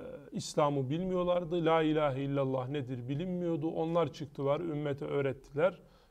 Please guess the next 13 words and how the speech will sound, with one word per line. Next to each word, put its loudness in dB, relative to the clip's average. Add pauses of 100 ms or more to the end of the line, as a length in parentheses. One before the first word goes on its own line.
Ve -4
ümmet 2
onların 0
sayesinde 4 (380)
belki 6
bin 2
yüz 0 (760)
sene 0 (100)
sonra 0 (680)
ne 2
oldu? 2
Müslüman -4
oldu. -10